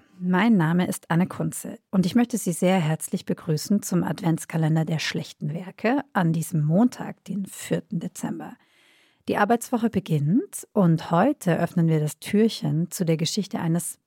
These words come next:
Beamten, eines treuen Staatsdieners, eines Vorbildes,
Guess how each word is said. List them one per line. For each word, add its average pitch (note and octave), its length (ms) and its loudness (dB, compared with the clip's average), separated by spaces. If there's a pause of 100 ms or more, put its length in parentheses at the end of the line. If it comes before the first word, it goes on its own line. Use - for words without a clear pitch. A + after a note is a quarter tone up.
(160)
Beamten, F3+ 600 -4 (100)
eines D#3+ 440 -2
treuen E3 400 -2
Staatsdieners, - 920 -4
eines D#3 380 -6
Vorbildes, - 840 -2